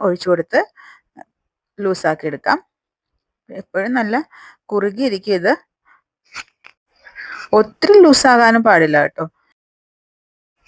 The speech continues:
ഇത് പെട്ടെന്നൊന്നും ചീത്താവില്ല. ഒരാഴ്ച പുറത്ത് തന്നെ ഇരുന്നാലും, ആ, ചീത്താകാറില്ല.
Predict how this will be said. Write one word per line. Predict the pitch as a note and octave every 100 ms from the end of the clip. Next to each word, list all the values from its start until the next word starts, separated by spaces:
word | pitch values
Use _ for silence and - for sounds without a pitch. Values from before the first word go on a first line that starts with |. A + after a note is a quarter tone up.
| _ _ - - _
ഇത് | A#3 C#4
പെട്ടെന്നൊന്നും | A#3+ A#3+ A#3+ B3+ B3
ചീത്താവില്ല. | A3+ F#3+ G#3+ G3+ F#3+ D#3 E3 C4 - - - _ _ _ _ -
ഒരാഴ്ച | G3+ A#3+ C4 B3+ C4+ B3
പുറത്ത് | F#3+ G3 -
തന്നെ | A3+ A3 G#3+
ഇരുന്നാലും, | F3+ E3+ E3+ F#3+ _ _ - E3+
ആ, | E3+ E3 - _ -
ചീത്താകാറില്ല. | F3+ E3 D3 D#3 D#3+ D#3+